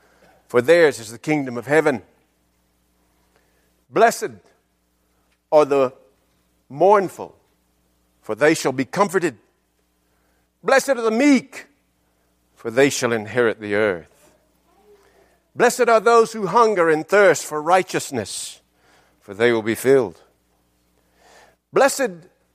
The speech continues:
are the merciful, for they shall obtain mercy. Blessed are the pure in heart, for they shall see God. Blessed are the peacemakers,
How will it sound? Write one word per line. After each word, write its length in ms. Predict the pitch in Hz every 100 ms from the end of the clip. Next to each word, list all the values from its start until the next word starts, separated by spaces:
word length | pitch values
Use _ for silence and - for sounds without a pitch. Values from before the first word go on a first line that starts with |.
| _ _ _ _
are 80 | 180
the 80 | 175
merciful, 760 | 185 226 214 175 - 131 85 _ _ _ _ _ _ _ _ _
for 160 | - 123
they 240 | 139 165
shall 220 | 135 147
obtain 440 | 139 - 165 170 143
mercy. 520 | 156 170 - - 95 _ _ _ _ _ _ _ _ _ _ _ _ _ _ _ _ _ _
Blessed 400 | 117 180 175 165
are 120 | 147 131
the 100 | 131
pure 600 | - 185 160 123 90 - _ _ _ _ -
in 160 | 147 131
heart, 580 | 147 143 101 - _ _ _ _ _ _ _ _
for 160 | - 101
they 180 | 101 120
shall 180 | - 107
see 220 | - 110
God. 380 | 117 98 76 - _ _ _ _ _ _ _ _ _ _ _ _ _ _ _ _ _ _
Blessed 480 | 151 247 - 240 175 - -
are 80 | 175
the 80 | 165
peacemakers, 1000 | - 233 - 156 139 - 98 82 -